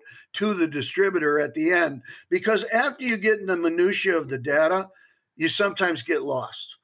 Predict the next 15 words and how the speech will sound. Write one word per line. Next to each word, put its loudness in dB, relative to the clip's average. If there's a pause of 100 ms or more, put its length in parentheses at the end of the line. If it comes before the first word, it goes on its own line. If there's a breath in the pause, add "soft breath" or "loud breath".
(120)
You 2
sometimes 0
get 2
lost 2
between -2
you 0 (300 loud breath)
and 4
that 2
sales 2
manager 4
that's 0
trying 0
to -10
take 0
notes, 0